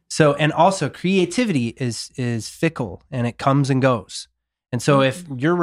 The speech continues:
Speaker 1: relying on your creative pursuits to be what motivates you to release and put out a podcast episode every week,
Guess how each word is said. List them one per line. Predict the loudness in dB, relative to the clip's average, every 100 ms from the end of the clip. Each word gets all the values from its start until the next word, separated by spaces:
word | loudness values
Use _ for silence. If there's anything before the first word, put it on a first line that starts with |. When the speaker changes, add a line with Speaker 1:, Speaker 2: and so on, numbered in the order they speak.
| 2
Speaker 1:
relying | 4 4 4 2 0 0
on | 0 2
your | 0
creative | -2 0 4 4 2
pursuits | -2 -4 0 2 2 -2
to | -4
be | 2 4
what | 4 2
motivates | 0 0 -2 -4 -2
you | -2
to | 0 -2 -4 _ -16 -4
release | -2 2 2 2 0 -4
and | -6
put | 0 2
out | 2
a | 0
podcast | -2 0 -4 -4
episode | -8 -6 -4
every | -4 -4 -4
week, | -4 -6 -8